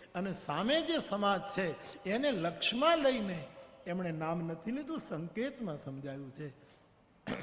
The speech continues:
મૈથિલી કહે, "નામ રામ ન લીધું હોય તો વાંધો નહીં, પણ સ્વામી કહેવામાં શું વાંધો? આ મારા સ્વામી", એમ કહેવા, આવા બધા તર્કો એમણે સાકેતમાં નાખ્યા છે. ઠીક છે, બહુ સારું.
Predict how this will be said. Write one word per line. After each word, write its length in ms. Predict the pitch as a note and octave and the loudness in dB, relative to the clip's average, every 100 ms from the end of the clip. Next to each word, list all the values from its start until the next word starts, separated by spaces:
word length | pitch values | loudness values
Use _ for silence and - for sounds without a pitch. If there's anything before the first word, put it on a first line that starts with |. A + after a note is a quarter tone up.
| - - - - - - _ - - | -8 -12 -20 -20 -20 -20 _ -20 -8
મૈથિલી 420 | E3 G3+ G#3 G#3+ G3+ | -4 -4 -2 -4 -2
કહે, 200 | G#3+ G3 | -2 0
"નામ 480 | G3+ G#3+ G#3+ F#3+ F3+ | 0 0 -2 -4 -2
રામ 320 | G3 A3 G#3+ | 0 0 0
ન 160 | A3+ A3 | 0 -2
લીધું 200 | G#3 A3+ | -2 -2
હોય 80 | |
તો 120 | A3 A3+ | -2 -2
વાંધો 240 | A#3 B3 | -4 -4
નહીં, 140 | A#3 | -6
પણ 120 | A3+ F#3 | -6 -6
સ્વામી 400 | - G3+ A#3 A#3 | -2 -2 -2 -4
કહેવામાં 380 | A#3 A3+ A#3 | -2 -2 -4
શું 160 | G#3+ A3+ | -6 -4
વાંધો? 220 | G3 E3 | -4 -4
આ 180 | E3 F3+ | -4 -4
મારા 260 | F3 F3+ F3 | -2 -4 -6
સ્વામી", 360 | F3+ F3 E3 - - - | -4 -4 -4 -8 -16 -8
એમ 140 | E3 G3 | -6 -4
કહેવા, 220 | G3+ G3+ G3+ - - | -6 -6 -10 -18 -6
આવા 140 | D3+ E3+ | -2 -2
બધા 240 | E3+ F#3 | -2 -4
તર્કો 540 | F#3+ - C#3+ C#3+ G3+ G#3 | -4 -6 -6 -6 -6 -4
એમણે 300 | C#3+ D#3 F#3 | -4 -4 -6
સાકેતમાં 760 | - B2 A#2 D#3 D#3 F#3+ E3+ | -6 -8 -6 -10 -10 -10 -10
નાખ્યા 420 | C#3 C#3 - G3+ | -10 -12 -12 -14
છે. 120 | F3+ | -16
ઠીક 220 | G3 B3+ B3+ | -4 -2 -2
છે, 480 | D3 C#3+ - - - | -6 -12 -14 -12 -8
બહુ 180 | C3+ | -6
સારું. 320 | A2+ A#2+ A#2+ | -8 -14 -18